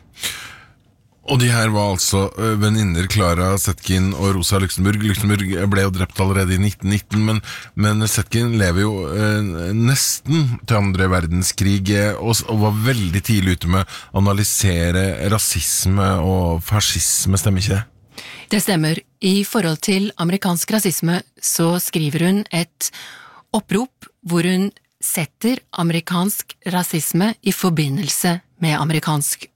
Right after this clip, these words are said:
Speaker 2: økonomi. Hun ser og gjør det klart hvordan noen har noe å tjene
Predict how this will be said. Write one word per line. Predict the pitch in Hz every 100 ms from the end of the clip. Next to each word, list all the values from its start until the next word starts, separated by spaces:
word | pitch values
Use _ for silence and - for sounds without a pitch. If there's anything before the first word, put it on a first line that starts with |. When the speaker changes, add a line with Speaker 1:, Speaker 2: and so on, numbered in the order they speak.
| -
Speaker 2:
økonomi. | - 156 139 160 _ _ - - - - - -
Hun | 190 208 220 -
ser | - - 185 208 339 - - _ _ _ - -
og | 190 175
gjør | 160
det | -
klart | 190 233 - - - - - _
hvordan | 151 170 147 180 214 233 - 180
noen | 202 240 165 220 320 - _ _ -
har | - 180
noe | 214 196 151 214 254 _
å | 180
tjene | - 214 180 156 247